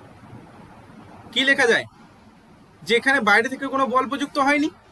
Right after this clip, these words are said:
তার মানে বন্দুক থেকেই বল দিয়ে কি করা হয়েছে, গুলিটাকে ছোড়া হয়েছিল, তাই তো? তাহলে বাইরে থেকে যেহেতু বল প্রযুক্ত না হয়নি, তাহলে আমি লিখতে পারি জিরো equal to m into capital V into small v, তাই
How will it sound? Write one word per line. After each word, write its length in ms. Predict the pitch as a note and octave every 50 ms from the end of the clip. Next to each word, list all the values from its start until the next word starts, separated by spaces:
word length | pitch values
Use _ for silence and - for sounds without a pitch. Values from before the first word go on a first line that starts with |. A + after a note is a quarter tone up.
| - - - - -
তার 120 | A3+ A#3+ B3
মানে 120 | C4 B3+ A3 F#3 F3 G#3+
বন্দুক 380 | A3+ A3+ A#3 A3+ A3 C#4 C#4 - - -
থেকেই 320 | C#4 C#4 - D4+ D#4+ E4+ D#4+ E4+ - - - - - D#3+ F3
বল 160 | G#3 B3 C4 C4+ A3+ G#3 A3+
দিয়ে 200 | B3 B3 C#4 D#4 E4+ - - - - -
কি 80 | - C4+ C#4+
করা 120 | D4 C#4+ C#4 B3+
হয়েছে, 220 | A#3+ A3 - F3+ A#2+ - - - - - D#3
গুলিটাকে 360 | F#3+ A3+ A#3 G#3+ C4 B3 C4+ C4+
ছোড়া 140 | - C4 C4+ C#4
হয়েছিল, 240 | C#4+ C#4 - D4 D4+ D#4 D#4 - - - - - - - - - - - - -
তাই 140 | B3+ D4+ A#3 A#3+
তো? 60 | - - - - - -
তাহলে 180 | - G#3+ A#3 F#3 E3
বাইরে 240 | - F3+ A3 A3+ C#4+ C4+
থেকে 120 | C#4 C#4 C#4 A3
যেহেতু 220 | C4+ C4 C#4 C#4+ C4+ G#3 F#3+
বল 140 | A3 A#3+ C4 B3
প্রযুক্ত 260 | C#4 D4 C#4+ C4+ - - C4+ B3
না 60 | B3 A#3+ A#3
হয়নি, 300 | B3 D4+ D#4 D4 A#3+ A3+ A3 - - - -
তাহলে 200 | - A#3+ A#3+ C4+
আমি 100 | C4+ C4+ B3+
লিখতে 180 | C4+ - - D#4+ C#4
পারি 120 | D4+ B3 F#3 - - - - D3 C#3 D3
জিরো 260 | F#3+ A#3+ C4 C#4 C#4 C#4 C4+ C4+ B3
equal 480 | G#3 - - A#3+ B3 B3 B3 B3+ B3 A#3+ A3+ - - -
to 80 | B3+ B3 B3 B3 A#3 A3 G#3+ A#3 B3
m 40 | B3 B3+ B3
into 180 | A#3+ G#3+ A3+ B3 A3+ A#3
capital 380 | A#3 A3 A#3 A#3+ G#3 B3 A#3+ A#3 G#3
V 20 | A#3+ B3 B3 A#3+ A#3+
into 180 | A#3 A3 - B3 A3+ -
small 200 | A#3+ B3 B3+ B3+ A3+
v, 20 | C#4 D4+ - - - - - - - - - - - - - - - - - - - - - - - - - - - - - - - - - - - - -
তাই 140 | - B3+ C#4